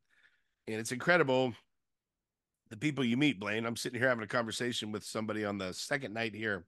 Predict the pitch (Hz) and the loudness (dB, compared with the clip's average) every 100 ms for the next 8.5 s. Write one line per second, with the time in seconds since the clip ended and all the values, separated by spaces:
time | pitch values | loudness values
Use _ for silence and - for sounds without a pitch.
0 | _ _ _ _ _ _ _ _ _ - | _ _ _ _ _ _ _ _ _ -4
1 | 117 110 110 107 101 98 95 131 113 127 | -2 -2 0 0 2 0 -2 -2 -2 -4
2 | 113 113 113 113 104 107 110 110 110 104 | -2 -2 -2 -2 -4 -4 0 -2 -2 -4
3 | 113 101 123 117 113 104 101 104 98 95 | -4 0 0 2 2 0 2 2 2 -2
4 | - _ 120 156 - 101 98 98 98 101 | -10 _ 0 0 0 -2 -2 -2 0 0
5 | 98 92 95 98 113 107 _ - - _ | 0 0 -6 -6 -6 -8 _ -20 -20 _
6 | - - 117 - 113 113 147 165 151 123 | -10 -4 -2 0 0 2 2 2 2 2
7 | 113 87 107 95 120 117 98 101 92 95 | 2 -4 -8 0 2 2 0 -4 -4 -10
8 | 95 87 123 160 165 | -10 -8 -6 -6 -8